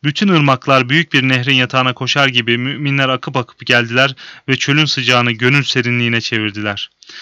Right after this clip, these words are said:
Silahları yoktu ama dillerinde tekbirleri vardı. Mücadeleler ve korkular geride kalmış, gönüller şad ve gözler yaşlıydı.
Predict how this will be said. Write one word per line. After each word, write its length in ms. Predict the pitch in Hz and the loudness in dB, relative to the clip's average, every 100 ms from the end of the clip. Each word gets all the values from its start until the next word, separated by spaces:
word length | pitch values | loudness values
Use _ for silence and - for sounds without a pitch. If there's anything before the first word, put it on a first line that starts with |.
| - - | -14 -6
Silahları 500 | - 165 147 147 131 | 0 2 2 2 4
yoktu 280 | 143 - | 2 0
ama 220 | 127 120 110 | 0 0 -2
dillerinde 480 | 117 120 113 113 | -2 -2 0 -2
tekbirleri 560 | 107 117 - 113 110 110 | -2 -6 -6 -4 -4 -4
vardı. 400 | 107 104 107 98 - - - - | -4 -6 -8 -14 -20 -20 -10 -2
Mücadeleler 760 | 139 156 156 156 160 165 175 | 4 4 6 4 4 4 2
ve 80 | 151 | 2
korkular 460 | - 143 135 147 139 | 0 -2 0 2 2
geride 380 | 123 127 143 147 | 2 2 2 2
kalmış, 500 | 135 123 120 - - | 0 0 0 0 0
gönüller 480 | 131 139 135 123 | 0 2 2 2
şad 580 | 110 - 131 131 123 - | 2 2 4 4 4 -2
ve 80 | 120 | -6
gözler 400 | 113 113 107 110 | -4 -4 -2 -2
yaşlıydı. 600 | 107 101 - 110 107 | -2 -2 -6 -8 -10